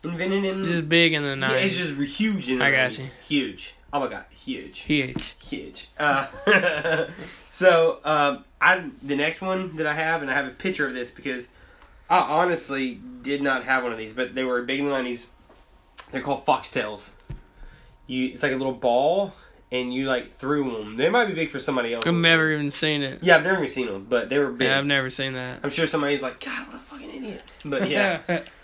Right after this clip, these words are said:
Speaker 1: But, uh, yeah, so foxtail. And this one, this next one, I had me and my sister did, and I remember there's pictures.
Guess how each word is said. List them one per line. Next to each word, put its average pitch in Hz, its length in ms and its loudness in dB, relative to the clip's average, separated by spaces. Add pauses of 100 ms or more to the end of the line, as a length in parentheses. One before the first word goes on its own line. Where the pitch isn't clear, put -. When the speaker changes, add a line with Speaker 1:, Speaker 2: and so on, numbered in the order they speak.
(200)
Speaker 1:
But, 131 360 4
uh, 123 420 2 (200)
yeah, 131 160 0
so 117 460 -4
foxtail. 120 580 0 (180)
And 131 280 -2
this 202 240 0
one, 165 500 2
this 139 160 -6
next 156 180 0
one, 139 280 -2
I 135 180 0
had 135 520 -2 (460)
me 143 80 0
and 143 80 2
my 123 120 2
sister 127 320 -6
did, 113 240 -6
and 123 120 -6
I 131 80 4
remember 135 320 -2
there's 127 240 -4
pictures. 123 560 -6